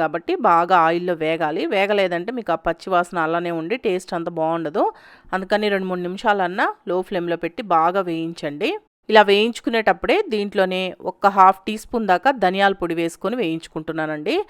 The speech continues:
ఈ ధనియాల పొడి మటుకు పూర్తిగా మీ ఆప్షనల్, మీకు ఇష్టం ఉంటే వేసుకోండి, వేసుకోకపోయినా బాగానే ఉంటుంది.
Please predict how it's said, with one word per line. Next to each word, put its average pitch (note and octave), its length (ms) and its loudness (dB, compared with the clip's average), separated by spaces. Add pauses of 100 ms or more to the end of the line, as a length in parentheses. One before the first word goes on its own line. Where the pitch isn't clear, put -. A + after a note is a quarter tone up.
(340)
ఈ G#3 40 -6 (100)
ధనియాల B3 380 8
పొడి G#3 200 4
మటుకు G3 260 0 (160)
పూర్తిగా G3 460 2
మీ F3+ 60 -2 (160)
ఆప్షనల్, A#3+ 400 -4 (460)
మీకు F3+ 200 -10
ఇష్టం A3+ 300 -4
ఉంటే G3+ 240 -2
వేసుకోండి, G3 480 -2 (100)
వేసుకోకపోయినా G3 720 -4 (100)
బాగానే E3 240 0 (100)
ఉంటుంది. D3+ 380 -6